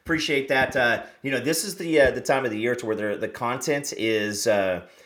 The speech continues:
you can maximize what needs to really be minimized, or you could just, you know, report stuff as it happens. We go with the latter.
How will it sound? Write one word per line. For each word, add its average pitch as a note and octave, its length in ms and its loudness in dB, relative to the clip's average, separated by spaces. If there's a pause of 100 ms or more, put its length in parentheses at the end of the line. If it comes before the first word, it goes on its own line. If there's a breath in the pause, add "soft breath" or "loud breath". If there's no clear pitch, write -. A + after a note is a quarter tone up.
(160 soft breath)
you C3 200 0
can A#2 200 0
maximize B2+ 720 2
what G#2+ 180 2
needs A2 220 -6
to A2 80 -4
really A2 240 0
be G2 140 -4
minimized, B2+ 640 -2
or G#2+ 200 -2
you A2+ 140 -4
could A2 160 -12
just, A2 320 -6
you G#2+ 220 -10
know, F2 100 -6
report G#2 340 -4
stuff - 280 2
as G#2 120 0
it F#2+ 60 -4
happens. C3 600 0
We A#2+ 400 -2
go A#2+ 100 2
with A2 140 -2
the F2 60 -4
latter. G#2 420 2